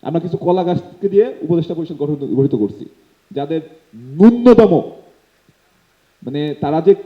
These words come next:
কিসের উপর দিয়ে সি-, মানে, সরকার হয়েছে, এই ব্যাপারটা যদি তারা বুঝতো, তাহলে আজকে এই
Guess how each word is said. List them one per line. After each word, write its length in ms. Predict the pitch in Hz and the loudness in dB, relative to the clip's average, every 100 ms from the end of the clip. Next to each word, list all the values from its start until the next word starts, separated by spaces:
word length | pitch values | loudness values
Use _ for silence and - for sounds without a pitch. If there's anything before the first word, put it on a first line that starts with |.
| - | -10
কিসের 280 | 170 208 403 | 2 6 8
উপর 140 | 415 415 | 8 8
দিয়ে 120 | 208 | 6
সি-, 420 | - 160 - 101 | 4 -8 -6 -4
মানে, 220 | 127 120 | -4 -4
সরকার 380 | 147 147 147 208 | -2 -2 -2 4
হয়েছে, 280 | 196 185 151 - - - _ _ _ | 6 6 2 0 -4 -20 _ _ _
এই 180 | 175 196 | 6 6
ব্যাপারটা 340 | 202 185 196 196 | 4 0 0 2
যদি 140 | 196 | 2
তারা 180 | 196 196 | 2 4
বুঝতো, 260 | 185 - | 4 4
তাহলে 180 | - 185 | -2 -2
আজকে 300 | 180 175 185 180 | -4 -4 -2 0
এই 340 | 175 175 | 4 2